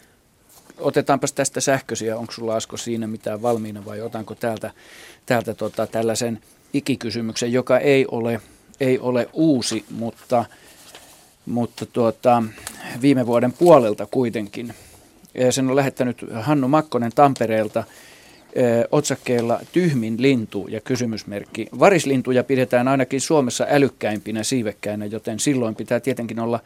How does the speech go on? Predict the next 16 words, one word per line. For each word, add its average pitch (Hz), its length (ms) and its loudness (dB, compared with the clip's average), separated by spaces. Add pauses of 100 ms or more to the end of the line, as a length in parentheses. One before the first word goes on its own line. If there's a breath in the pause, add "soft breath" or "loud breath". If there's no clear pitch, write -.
(320 soft breath)
tyhmempiä, 107 680 2 (100)
joihin 98 380 -8
verrata. 95 380 -12 (420 loud breath)
<laughs> 147 60 -6 (440 loud breath)
Ei 165 240 12
liene 170 300 8
sopimatonta 135 680 2
kysyä, 139 400 0
mikä 165 300 6
on 123 80 4
Raadin 135 300 6
mielestä 113 480 -2
samalla 127 500 2
mittapuulla – 110 760 -4 (340)
tyhmin 101 480 2
lintu, 95 400 -10